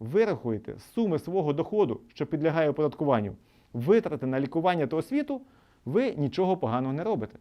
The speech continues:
Так само, як коли чесно сплачуєте єдиний податок. Звісно, якщо ви належите до тих, хто за законом має на це право. Але є і четвертий, найкращий спосіб, це боротися за фіскально відповідальне зниження податків.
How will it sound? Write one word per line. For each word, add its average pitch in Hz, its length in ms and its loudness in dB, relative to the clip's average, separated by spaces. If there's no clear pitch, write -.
Так 123 160 -6
само, 240 280 -2
як 151 220 -2
коли 147 240 0
чесно 185 440 -4
сплачуєте 143 540 -2
єдиний 147 260 0
податок. 233 420 -2
Звісно, 208 460 -4
якщо 143 260 -2
ви 135 60 2
належите 120 380 0
до 113 140 -2
тих, 190 340 -2
хто - 200 0
за 120 120 -2
законом 131 520 -2
має 113 360 0
на 120 120 0
це 127 180 -4
право. 156 340 -2
Але 143 240 4
є 180 80 4
і 170 180 -4
четвертий, 165 640 -4
найкращий 135 800 -2
спосіб, 233 420 -4
це 143 220 2
боротися 180 680 0
за 120 140 -2
фіскально 180 560 -4
відповідальне 139 680 -2
зниження 131 580 0
податків. 110 640 -6